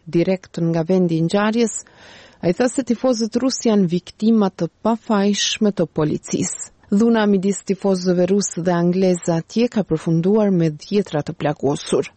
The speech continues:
Shprigin tha se njëzet e nëntë tifozë rus janë dëbuar nga Franca, ndërsa uefa gjobiti Federatën e Futbollit të Rusisë me njëqind e pesëdhjetë mijë euro dhe e paralajmëroi se mund të skualifikohet nga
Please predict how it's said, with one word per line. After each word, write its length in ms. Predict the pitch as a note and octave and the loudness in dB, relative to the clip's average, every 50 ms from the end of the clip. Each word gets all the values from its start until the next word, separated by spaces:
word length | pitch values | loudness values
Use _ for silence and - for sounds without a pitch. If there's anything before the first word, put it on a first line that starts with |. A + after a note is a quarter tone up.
| _ _ | _ _
Shprigin 720 | - - - - - - F#3 F3 F3 F#3 A3+ A3+ A3 G3+ - | -8 -6 -6 -6 -2 -2 -2 0 0 2 0 0 0 0 -2
tha 140 | F#3+ F3 F3 | -2 -2 -2
se 220 | - - - E3+ D#3+ | -2 -2 0 0 2
njëzet 540 | D#3+ E3+ F#3 G#3 A3+ G#3+ - A#3+ A3 A#3+ | 2 2 2 2 2 0 0 -2 0 2
e 20 | A3 | 2
nëntë 260 | G#3+ G#3+ G3+ F#3 - - | 4 4 2 2 0 -4
tifozë 480 | E3 - - E3+ E3 D#3+ - - E3 E3+ | -6 -4 -2 -2 -2 -2 -2 -2 0 2
rus 220 | F3 G#3+ A3 - - - | 2 0 0 -2 -4 -2
janë 300 | F#3+ F#3 F3+ E3+ E3+ E3 E3 | 0 0 2 2 2 0 0
dëbuar 460 | E3 D#3 D3+ E3 E3+ F3+ F3+ F3 E3+ D#3+ | -2 -2 -2 -2 -2 0 0 0 -2 -2
nga 100 | D3 D3 | -2 -4
Franca, 560 | D3+ - - C#3+ C3+ - - E3 - - - - - _ _ _ _ - - - _ - | -6 -6 -6 -6 -6 -6 -6 -6 -4 -4 -4 -4 -6 _ _ _ _ -20 -20 -20 _ 0
ndërsa 480 | E3 E3+ D#3+ D#3 - - - D#3+ D3 D3 - _ - | 0 0 0 -2 -4 -4 -2 -2 -2 -2 -4 _ -2
uefa 400 | D#3+ D#3 D3+ D#3+ - - A3 A3+ - - - | 0 2 2 0 0 -2 -2 -2 -4 -6 -6
gjobiti 580 | E3+ - E3 D3 C#3+ D#3 E3 - - B3+ B3+ - | -2 -2 -2 0 0 -2 -2 -2 -2 -2 -2 -2
Federatën 540 | - D3+ - D3+ D#3 D3+ D3+ - E3 D3+ D3+ | -2 -2 -2 0 0 -2 -2 -2 -2 -2 -2
e 20 | |
Futbollit 540 | - F3 D3+ D3+ E3 F3+ F3 E3 D#3+ - - | -2 -6 -4 -2 0 0 0 0 0 -2 -2
të 100 | D#3+ D#3 | -2 -2
Rusisë 480 | D#3 E3 - - A3 A3 - - - D#3+ | -2 -4 -4 -2 -2 -2 0 0 0 0
me 80 | D3 D3 | 2 2
njëqind 500 | E3 G3 A3+ - - - C#4 B3+ G#3 F3 | 2 2 0 -2 -2 0 2 2 2 2
e 60 | D#3+ - | 0 -2
pesëdhjetë 720 | _ G#3+ G#3 - - - F3+ D#3+ D#3 E3+ D#3+ - - E3 | _ -2 -2 -2 -2 -4 -4 -2 0 0 0 0 0 2
mijë 440 | E3+ F3+ F3 D#3 - _ _ - D#3 D3 | 2 2 2 2 -2 _ _ 0 0 2
euro 320 | D#3 E3+ F#3 A#3 B3+ B3+ - _ _ - - - - - - _ _ | 0 0 0 0 -2 -2 -4 _ _ -20 -20 -20 -20 -20 -20 _ _
dhe 240 | G#3+ G3+ A3 G#3+ G#3 - - | -2 0 0 0 -2 -2 0
e 180 | G#3 G3+ G3 F#3 - | 2 2 2 0 0
paralajmëroi 720 | G3 G3 G3 G3 G3+ G3+ G3+ G3+ G#3 G#3+ A#3 B3 C4 A#3 | 0 0 2 2 2 2 2 2 2 2 2 2 2 0
se 220 | - - A#3 G#3 G3 | -2 -2 0 0 2
mund 260 | G3+ A#3+ B3 A3+ - | 2 0 0 0 0
të 120 | F#3+ F3+ - | 0 -2 -2
skualifikohet 960 | - - - - G3 F#3 F3+ E3+ - F#3 F3 - - A3 G#3 F#3 E3+ - - | -6 -10 -4 -2 0 0 0 0 -2 -4 -4 0 0 0 0 0 -2 -2 0
nga 240 | D#3+ D#3+ D#3 D3+ | 0 0 0 0